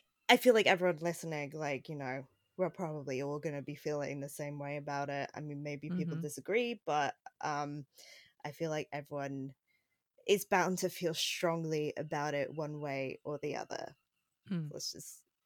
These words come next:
Speaker 1: put it like that. <laughs>
Speaker 2: Yes. From that, let's move on to, I mean, there's no fun aspects to this episode.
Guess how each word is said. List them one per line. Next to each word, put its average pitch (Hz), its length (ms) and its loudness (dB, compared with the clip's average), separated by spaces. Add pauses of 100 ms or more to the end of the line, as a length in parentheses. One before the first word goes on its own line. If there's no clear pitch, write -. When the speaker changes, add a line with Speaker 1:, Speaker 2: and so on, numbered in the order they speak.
(360)
Speaker 1:
put 135 140 -2
it - 120 -10
like - 180 -4
that. - 180 -6 (800)
<laughs> 254 320 8 (720)
Speaker 2:
Yes. - 440 -8 (160)
From 208 240 2
that, 202 280 0
let's 180 260 -4
move 175 160 -2
on 165 320 -2
to, 165 580 -2 (1000)
I 233 100 4
mean, 220 240 6
there's 208 240 4
no 196 160 6
fun 170 220 2
aspects - 480 -4
to 151 80 -2
this 147 180 -4
episode. - 540 -2